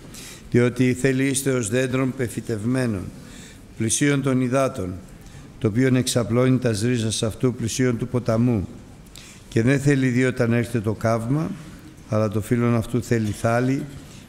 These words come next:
και δεν θέλει μεριμνήσει εν το έτη της ανοβρίας, που δεν θέλει πάυση από του να κάμει καρπών.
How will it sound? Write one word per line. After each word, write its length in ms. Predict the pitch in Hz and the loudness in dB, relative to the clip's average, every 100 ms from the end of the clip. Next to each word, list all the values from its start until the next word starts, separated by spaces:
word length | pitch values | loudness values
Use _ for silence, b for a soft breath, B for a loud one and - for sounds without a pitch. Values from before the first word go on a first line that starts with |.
| - | -2
και 80 | 120 | 2
δεν 160 | 127 | 2
θέλει 260 | 120 139 127 | 4 2 4
μεριμνήσει 880 | 131 120 113 120 135 131 - 92 - B B B - | 2 4 2 4 2 2 -2 -4 -8 B B B -2
εν 240 | 123 113 | 2 2
το 80 | 120 | 2
έτη 360 | 123 131 135 113 | 2 2 0 -4
της 180 | - | -2
ανοβρίας, 840 | 117 110 104 95 120 143 151 143 - B B - - | 0 2 2 0 2 0 -2 -6 -10 B B -10 -4
που 60 | |
δεν 160 | 110 120 | 0 2
θέλει 260 | 127 113 | 2 0
πάυση 680 | 113 113 113 - 120 117 107 B B - | 0 2 2 0 0 0 -2 B B -2
από 260 | 113 107 | 0 0
του 140 | 104 107 | 0 0
να 140 | 107 | 0
κάμει 340 | 104 107 104 104 | 0 0 0 0
καρπών. 600 | 110 98 - 107 90 | -2 -4 -2 -2 -2